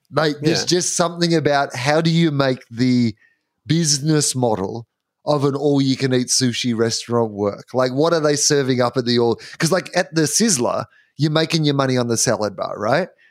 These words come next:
Speaker 1: Like, you're hoping people, like, fill up on the bread and the salad. What are they doing at the all-you-can-eat sushi restaurant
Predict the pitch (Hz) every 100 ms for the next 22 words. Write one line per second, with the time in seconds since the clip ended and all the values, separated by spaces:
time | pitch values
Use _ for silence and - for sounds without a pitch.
0 | - 147 127 143 120 151 156 139 151 123
1 | 123 117 120 113 - 143 131 123 120 117
2 | 101 127 127 120 113 113 - 107 98 104
3 | 120 160 175 175 156 156 143 131 135 139
4 | 127 120 123 123 - 120 120 127 110 110
5 | - 104 98 110 135